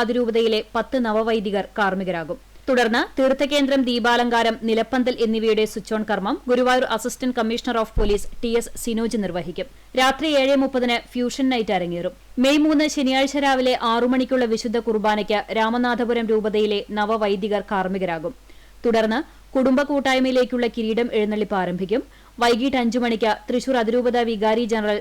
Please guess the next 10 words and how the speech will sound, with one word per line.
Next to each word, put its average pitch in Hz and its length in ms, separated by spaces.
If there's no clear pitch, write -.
മോൺസിഞ്ഞോർ 233 460
ജോസ് 220 300
കോനിക്കരയുടെ 214 680
മുഖ്യ 202 300
കാർമ്മികത്വത്തിൽ 196 640
കിരീട 233 280
സമർപ്പണം, 202 420
വിശുദ്ധ 226 300
കുർബാന, 196 340
തുടർന്ന് 214 340